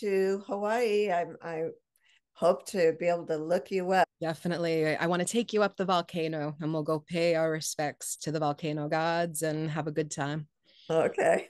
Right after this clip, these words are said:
Speaker 1: <laughs>
Speaker 2: Excellent.
Speaker 1: All right. Much love to
Speaker 2: Thank you.
Speaker 1: you and your
Speaker 2: Thank you.
Speaker 1: family.
Speaker 2: Thank
Speaker 1: You
Speaker 2: you.
Speaker 1: good luck with your, um, continued, um,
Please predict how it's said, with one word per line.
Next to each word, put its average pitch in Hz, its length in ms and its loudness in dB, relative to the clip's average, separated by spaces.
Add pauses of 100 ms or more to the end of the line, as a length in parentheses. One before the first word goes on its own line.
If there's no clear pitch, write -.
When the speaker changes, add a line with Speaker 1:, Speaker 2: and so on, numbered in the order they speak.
Speaker 1:
<laughs> - 440 -6
Speaker 2:
Excellent. 165 460 -6 (380)
Speaker 1:
All 240 120 8
right. 214 300 8 (500)
Much 240 480 4
love 240 380 8
to - 100 -20
Speaker 2:
Thank 226 260 4
you. 220 80 4
Speaker 1:
you 226 240 6 (140)
and 196 240 -2
your 214 160 6
Speaker 2:
Thank - 40 -2 (180)
you. 190 40 -2
Speaker 1:
family. 185 600 0 (360)
Speaker 2:
Thank 220 340 4
Speaker 1:
You 208 220 -2
Speaker 2:
you. 180 480 2 (260)
Speaker 1:
good 233 220 6
luck 220 460 2
with 202 260 -2 (120)
your, 180 360 -2 (100)
um, 170 360 -4 (400)
continued, 190 920 -2
um, 165 360 0